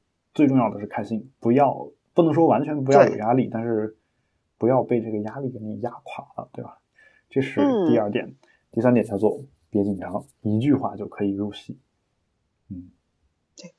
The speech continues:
Speaker 2: 不需要逻辑，我们。
Speaker 1: 对，就是你，你说一句话就可以了。他这里面说有角色扮演嘛，说，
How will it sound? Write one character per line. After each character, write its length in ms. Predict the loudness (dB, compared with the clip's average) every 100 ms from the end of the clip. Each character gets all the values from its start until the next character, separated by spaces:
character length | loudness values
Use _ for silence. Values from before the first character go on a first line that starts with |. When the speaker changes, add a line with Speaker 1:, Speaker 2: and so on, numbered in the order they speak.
| _
Speaker 2:
不 100 | 0
需 160 | 6
要 120 | 8 8
逻 200 | 4 2
辑， 240 | 2 2
我 100 | 0
们。 140 | -4 -16 _ _
Speaker 1:
对， 120 | -10 -10 -6
就 140 | -4
是 100 | -2
你， 260 | -4 -6 -8
你 160 | -10 -10
说 240 | -8 -4
一 80 | -4
句 80 | -2
话 180 | -2 0
就 80 | -2
可 160 | -4
以 40 | -10
了。 60 | -12
他 100 | -2
这 140 | 0
里 80 | 2
面 200 | 0 -4
说 320 | -4 -2 0
有 140 | -2
角 140 | -4 -2
色 100 | 0
扮 160 | 0
演 140 | -2 -8
嘛， 80 | -18
说， 300 | -10 -10 -10